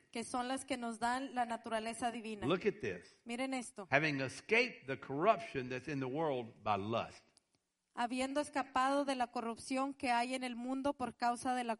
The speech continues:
Speaker 2: So,
Speaker 1: concupiscencia.
Speaker 2: all, all the corruption that, that's in the world is from lust.
Speaker 1: Entonces, toda la corrupción que hay en el mundo viene por la lujuria.
Speaker 2: Lust of the flesh,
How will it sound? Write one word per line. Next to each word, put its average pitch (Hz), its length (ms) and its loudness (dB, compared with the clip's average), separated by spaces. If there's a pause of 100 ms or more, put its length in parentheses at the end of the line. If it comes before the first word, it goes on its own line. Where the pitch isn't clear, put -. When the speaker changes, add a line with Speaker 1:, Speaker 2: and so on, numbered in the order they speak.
Speaker 2:
So, 139 160 4
Speaker 1:
concupiscencia. 220 680 -2
Speaker 2:
all, 156 240 10
all 180 300 8
the 160 100 0
corruption 131 800 2 (100)
that, 120 260 0
that's 117 180 -2
in 135 80 -2
the 131 80 -4
world 135 260 -2
is 104 80 -6
from 110 220 -8
lust. - 240 -4 (180)
Speaker 1:
Entonces, 247 500 -4
toda 294 380 2 (160)
la 254 300 0
corrupción 247 500 -2
que 277 140 -4
hay 262 160 0
en 262 100 -2
el 254 100 -4
mundo 254 280 -4
viene 247 280 -4
por 240 160 -6
la 226 120 -2
lujuria. 214 340 -6
Speaker 2:
Lust 123 220 0
of 135 80 -4
the 110 60 -8
flesh, 170 260 2